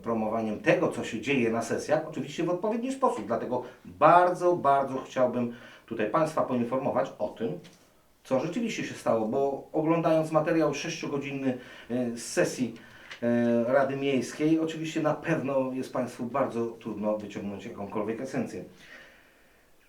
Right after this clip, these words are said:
W mediach społecznościowych aż wrze, y, przynajmniej na, mm, pod tymi informacjami, które ja podałem, e, na początku, chociażby dzisiaj.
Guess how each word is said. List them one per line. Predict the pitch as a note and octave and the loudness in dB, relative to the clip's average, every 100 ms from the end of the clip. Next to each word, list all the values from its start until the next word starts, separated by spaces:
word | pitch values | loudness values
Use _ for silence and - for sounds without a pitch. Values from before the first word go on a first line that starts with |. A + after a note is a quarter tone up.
| - | -20
W | G2 D#3 | -8 4
mediach | C4 B3+ A#3 | 6 6 2
społecznościowych | - - F3+ F3 F3 F3 E3+ - F#3+ F#3 G3 G3 - - | 0 -4 2 2 2 -2 -6 -6 -4 -2 -2 -4 -10 -8
aż | E3+ E3 | -6 -6
wrze, | E3 E3 F#3+ G3 F#3+ D3 | -6 0 2 4 0 -6
y, | D3 D3 C#3+ C#3+ C#3 - - | -6 -2 -2 -2 -6 -10 -10
przynajmniej | - F3+ F3 E3+ E3+ E3 D#3 D#3 - - _ _ _ _ _ - | -6 -2 0 0 -2 -2 -2 -4 -12 -20 _ _ _ _ _ -6
na, | C3 E3+ E3+ | 0 2 2
mm, | D#3+ D#3 C3 D3 C#3+ D3 D3 - _ - D3 D3 - | -2 -6 -12 -12 -12 -12 -14 -16 _ -20 -18 -14 -6
pod | E3+ - | -6 -4
tymi | E3+ E3 D#3+ | -2 0 0
informacjami, | D#3 D#3+ D3+ D3+ D#3 D3+ | 0 0 0 2 0 0
które | - D3 C#3+ - - - - | -2 -2 -2 -8 -16 -18 -4
ja | B2+ D#3+ | 2 4
podałem, | D3+ C3 A#2 A2+ | 4 4 2 2
e, | A#2 A#2 | 0 0
na | A#2 A#2+ | 0 0
początku, | A#2+ A#2 A#2+ G2+ - A#2+ D#3 | -2 -4 -4 -4 -6 -2 0
chociażby | D3+ C3+ C3 B2+ | -2 -6 -6 -6
dzisiaj. | A2+ B2 - A#2 D#3+ | -4 -6 -2 -2 -2